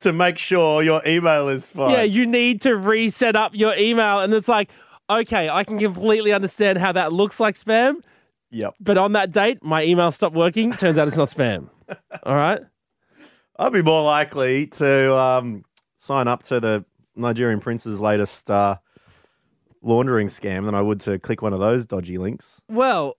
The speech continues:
Speaker 2: here's the thing. I thought, "Oh, that's pretty funny." You know, the idea of when have you thought something spam and it wasn't. So I
Speaker 1: Mm.
Speaker 2: asked the Matt and Alex audience on our Instagram at matt dot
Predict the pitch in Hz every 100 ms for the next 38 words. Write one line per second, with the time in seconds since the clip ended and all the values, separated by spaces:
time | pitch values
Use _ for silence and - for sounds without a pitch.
0 | - 151 277 269 196 240 233 180 202 -
1 | 220 185 180 196 233 - 208 143 156 147
2 | 113 - _ _ _ _ - 135 131 156
3 | 156 147 139 143 139 135 147 131 127 135
4 | 120 113 120 - - 127 123 113 113 143
5 | 147 110 87 165 208 240 143 - _ _
6 | _ _ _ _ _ 143 127 110 - _
7 | _ _ - 123 127 85 117 104 - 113
8 | 107 135 220 - 139 113 113 - 127 147
9 | 117 120 113 113